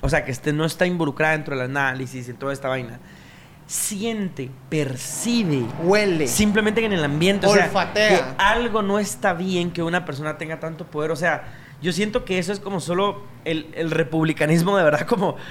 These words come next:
Speaker 1: como, como encarnándose de verdad, como que si fuera de verdad algo místico, porque, porque qué interesante, o sea, si el, si el pueblo de El Salvador realmente estaba votando cruzado,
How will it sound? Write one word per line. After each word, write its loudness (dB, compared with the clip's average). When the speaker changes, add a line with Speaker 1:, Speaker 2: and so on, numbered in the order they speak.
Speaker 1:
como, 0
como -2
encarnándose 2
de 4
verdad, 2
como -2
que 0
si 0
fuera 6
de 8
verdad 4
algo 2
místico, 0
porque, 4
porque 2
qué -2
interesante, 2
o 2
sea, 2
si -2
el, -4
si -2
el 0
pueblo 4
de 2
El -2
Salvador 4
realmente -2
estaba 2
votando -2
cruzado, -2